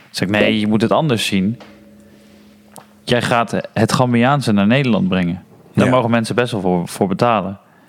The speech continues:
Speaker 1: Ik zeg, "Jullie gaan het Gambiaanse goud naar Nederland brengen.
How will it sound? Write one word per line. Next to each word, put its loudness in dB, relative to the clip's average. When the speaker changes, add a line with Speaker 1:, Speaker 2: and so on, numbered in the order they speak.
Speaker 1:
Ik -6
zeg, -2
"Jullie 2
gaan 0
het -2
Gambiaanse 0
goud 0
naar 2
Nederland 0
brengen. -2